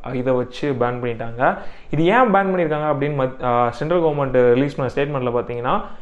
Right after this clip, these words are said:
இது யூசர்ஸ் உடைய private and personal இன்ஃபர்மேஷன்லாம் திருடி, திருடுறதோட நிறுத்தாம இங்க இருந்து அதை சைனாக்கு அனுப்புது அப்படின்னு சொல்லி தான் claim பண்ணியிருக்காங்க. அலெஜ்டா claim பண்ணியிருக்காங்க. இதுக்கு எதுவுமே proof இல்ல. But TikTok பேன் ஆனது வந்து ஒரு totally டிஃப்ரெண்டான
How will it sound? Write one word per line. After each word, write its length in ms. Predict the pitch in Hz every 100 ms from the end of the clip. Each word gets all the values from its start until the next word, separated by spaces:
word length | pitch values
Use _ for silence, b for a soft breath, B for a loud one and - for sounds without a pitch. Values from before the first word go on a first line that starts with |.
| B
இது 160 | 135 131
யூசர்ஸ் 440 | 143 240 220 214
உடைய 180 | 196 147 143
private 460 | 147 180 190 180
and 160 | 170 135 -
personal 340 | 156 175 175
இன்ஃபர்மேஷன்லாம் 680 | 143 135 131 123 131 131 -
திருடி, 540 | 139 127 117 190 208 B B -
திருடுறதோட 640 | 165 202 202 196 185 190
நிறுத்தாம 540 | 170 156 156 147 127 147
இங்க 280 | 185 151 147
இருந்து 260 | 139 165
அதை 140 | 170 139
சைனாக்கு 460 | 135 139 156 139
அனுப்புது 400 | 123 123 123 123
அப்படின்னு 300 | 127 120 135
சொல்லி 320 | 147 127 120
தான் 140 | 120 147
claim 260 | 127 135 143
பண்ணியிருக்காங்க. 380 | 127 123 127 143
அலெஜ்டா 500 | 120 131 165 160 180
claim 280 | 170 135 135
பண்ணியிருக்காங்க. 500 | 127 120 120 123 220 B B B
இதுக்கு 340 | 143 135 135
எதுவுமே 380 | 135 165 185 180
proof 380 | 175 143 175 175 -
இல்ல. 420 | - 117 113 117 123 120 B B -
But 120 | 143 139
TikTok 420 | - - - 233
பேன் 60 | 175
ஆனது 360 | 180 180 165 151
வந்து 180 | 151
ஒரு 140 | 165 139
totally 280 | 143 143 147
டிஃப்ரெண்டான 520 | 135 135 139 131 127